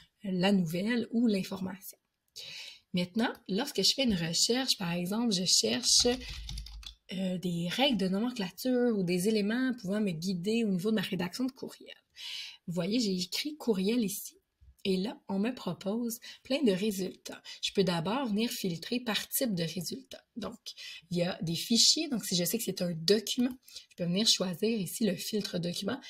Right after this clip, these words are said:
et je pourrais même venir spécifier le type de document en question. S'agit-il d'un site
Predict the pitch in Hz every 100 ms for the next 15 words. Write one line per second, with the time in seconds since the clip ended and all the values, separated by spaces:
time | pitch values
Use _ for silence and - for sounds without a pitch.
0 | - - 185 190 170 175 208 220 196 214
1 | 214 - 180 - - 233 214 214 - 320
2 | 262 208 202 208 - 202 196 - 190 -
3 | - - _ _ _ - - - - -
4 | - - 180 165 175 - 202 196 196 196
5 | - _ 170 170 165 - - 294 440 427
6 | -